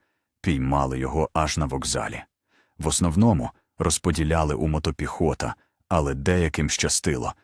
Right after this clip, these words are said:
і вони попадали на М П З або хоча б в арту.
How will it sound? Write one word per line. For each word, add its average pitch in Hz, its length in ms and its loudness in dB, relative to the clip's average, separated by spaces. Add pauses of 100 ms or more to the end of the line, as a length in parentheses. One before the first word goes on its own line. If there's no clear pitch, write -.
(220)
і 90 100 4
вони 71 240 2
попадали 73 520 0
на 82 280 0
М 85 160 2
П 78 160 2
З 62 280 -2 (380)
або 82 340 2
хоча 82 380 0
б 67 100 -2
в 69 120 0
арту. - 340 -2